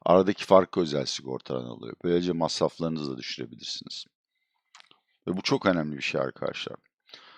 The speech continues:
Özellikle bu covid bize gösterdi. Şunu gösterdi, bakın,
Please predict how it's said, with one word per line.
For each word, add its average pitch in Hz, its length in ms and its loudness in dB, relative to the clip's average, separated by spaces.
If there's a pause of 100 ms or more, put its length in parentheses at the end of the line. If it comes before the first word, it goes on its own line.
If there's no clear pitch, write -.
(180)
Özellikle 98 540 6
bu 90 240 -4
covid 98 340 2
bize 82 220 0
gösterdi. 69 580 0 (360)
Şunu 220 340 0
gösterdi, 120 520 2
bakın, - 260 -2